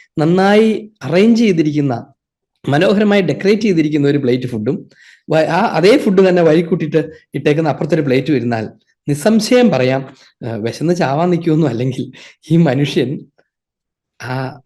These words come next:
മനോഹരമായിരിക്കുന്നത് എടുത്ത് കഴിക്കാനേ നോക്കുകയുള്ളൂ." ശരിയല്ലേ?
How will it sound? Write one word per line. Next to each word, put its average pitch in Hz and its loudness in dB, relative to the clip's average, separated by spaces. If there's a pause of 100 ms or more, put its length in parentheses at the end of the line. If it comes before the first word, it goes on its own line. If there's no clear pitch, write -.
മനോഹരമായിരിക്കുന്നത് 135 0
എടുത്ത് 120 -6
കഴിക്കാനേ 120 -6
നോക്കുകയുള്ളൂ." 110 -12 (1160)
ശരിയല്ലേ? 117 -6